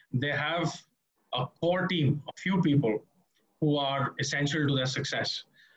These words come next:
Some of these folks will be in the leadership level, some will be on the front lines and so on. And it's critical for every entrepreneur, every C E O to work very closely with their C H R O and re-identify and reassess who those folks are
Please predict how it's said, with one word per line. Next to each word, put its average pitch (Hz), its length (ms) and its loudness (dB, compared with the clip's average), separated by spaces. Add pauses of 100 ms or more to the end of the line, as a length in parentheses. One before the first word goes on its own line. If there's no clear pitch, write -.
(360)
Some 156 200 0
of 156 140 4
these 165 180 0
folks 143 300 0
will 139 100 4
be 139 80 4
in 139 80 4
the 131 80 4
leadership 156 460 0
level, 151 260 0
some 131 220 0
will 135 100 2
be 135 160 4
on 127 120 2
the 123 100 0
front 151 320 0
lines 156 360 0
and 131 140 2
so - 160 0
on. 151 160 2 (560)
And 139 140 0
it's 156 140 0
critical 180 460 0
for 151 540 0
every 156 380 2
entrepreneur, 139 680 2
every 131 240 0
C 120 280 0
E 123 80 2
O - 180 0 (100)
to 123 60 -4
work 131 260 0
very 139 260 0
closely 139 440 2
with 139 180 2
their 127 140 -2
C 131 240 -2
H 131 140 0
R 117 180 2
O 104 100 -2 (760)
and 139 360 2 (160)
re-identify 160 840 0
and 147 180 2
reassess 143 480 -2
who 135 120 2
those 139 160 0
folks 135 320 -4
are 147 300 -4